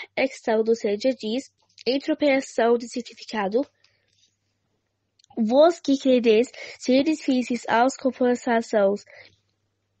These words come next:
Foi narrado de Abu, de Abu Huraira, que Allah seja misericórdia dele.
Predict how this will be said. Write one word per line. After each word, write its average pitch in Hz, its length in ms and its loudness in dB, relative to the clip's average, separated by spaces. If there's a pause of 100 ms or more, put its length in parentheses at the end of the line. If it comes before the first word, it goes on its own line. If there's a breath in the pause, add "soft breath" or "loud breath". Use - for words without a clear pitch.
(280)
Foi 302 220 2
narrado 254 680 -2
de 233 140 -4
Abu, 233 340 -2 (280 loud breath)
de 240 120 -2
Abu 254 180 2
Huraira, 240 560 0 (320 soft breath)
que 269 160 2
Allah 247 360 2
seja 233 340 -4
misericórdia 220 680 -4
dele. 202 340 -2